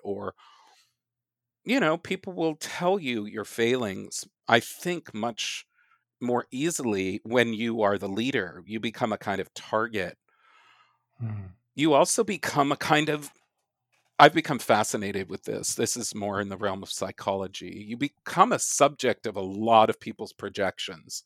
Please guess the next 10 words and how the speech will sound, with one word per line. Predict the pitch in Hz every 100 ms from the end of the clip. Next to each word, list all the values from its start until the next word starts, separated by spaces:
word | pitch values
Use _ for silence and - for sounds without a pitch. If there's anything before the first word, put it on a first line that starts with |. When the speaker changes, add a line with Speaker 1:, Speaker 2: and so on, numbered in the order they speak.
| _
Speaker 2:
Hmm. | 117 113 113 110 - - - _ _ _
Speaker 1:
And | - 120
a |
projection, | - 139 135 165 196 - - 220 220 196 _ _ _ _ _ - _ _ _
I | 135 185
think | 202 185 117 113
our | 127
nation | 110 104 120 175 - 104 92 -
is | 101
suffering | - - 101 101 95 90